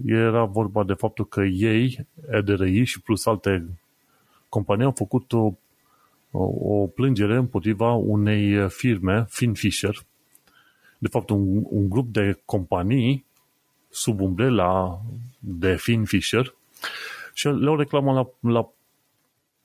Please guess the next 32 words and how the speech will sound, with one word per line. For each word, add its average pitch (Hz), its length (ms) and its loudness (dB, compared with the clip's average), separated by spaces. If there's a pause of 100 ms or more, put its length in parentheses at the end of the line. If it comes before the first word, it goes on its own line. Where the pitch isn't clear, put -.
poliție 113 420 0
în 85 80 -2
principiu. 127 680 -4
Este 123 260 0
vorba 123 320 0
de 101 80 0
faptul 117 360 -4
că 110 400 0 (1080)
grupul 117 400 0
ăsta, 90 640 2 (720)
uh, 87 320 -2
Finn 135 180 0
Fisher, 127 520 -2 (260)
vindea 107 360 0
software 127 380 -2
de 98 80 0
supraveghere 101 800 0
în 104 200 0
tot - 180 -4
felul 92 160 0
de 90 100 0
țări. 78 280 -6 (400)
Și - 100 -2
în 113 60 0
principiu, 131 460 0
când 117 180 -2
ai 131 140 2
software-uri 95 560 0
din 95 160 2
astea 98 240 0
de 98 100 2
securitate, 98 880 0